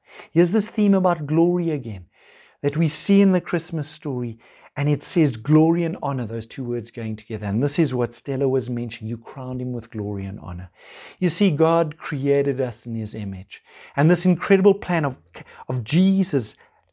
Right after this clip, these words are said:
invading this, the, this, this messed up world to come and, and, and, and, and call us back to glory,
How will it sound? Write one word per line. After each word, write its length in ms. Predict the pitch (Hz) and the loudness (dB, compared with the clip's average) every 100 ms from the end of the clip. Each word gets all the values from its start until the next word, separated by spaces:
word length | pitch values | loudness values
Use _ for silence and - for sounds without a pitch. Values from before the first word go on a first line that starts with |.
| _ - | _ 0
invading 1200 | 151 135 113 107 131 160 190 190 147 131 110 107 | 2 4 0 4 6 8 6 2 2 -2 -2 -2
this, 380 | 123 147 - - _ _ _ - | 0 0 -2 -20 _ _ _ -8
the, 220 | 120 156 | 0 2
this, 340 | 139 147 - _ - | 2 0 -2 _ -4
this 180 | 143 120 | -2 0
messed 600 | 131 135 160 165 - 156 | 0 0 0 -2 -6 -8
up 200 | 135 - | -8 -6
world 720 | 120 120 131 127 101 95 - _ - - | -4 0 2 2 -2 -6 -14 _ -20 -18
to 100 | - | -12
come 240 | - 190 175 | -4 0 2
and, 220 | 139 - - | 0 -4 -2
and, 260 | 156 151 - - | 0 0 -4 -6
and, 220 | 151 151 - | -2 -2 0
and, 240 | 151 - | -2 -2
and 240 | 156 147 135 - _ | -2 -2 -2 -10 _
call 460 | - - 220 226 220 | -2 6 6 6 0
us 220 | 214 - | -8 -14
back 340 | - 131 - | -14 -14 -14
to 120 | - | -12
glory, 400 | 131 135 135 113 | -8 -4 -2 -4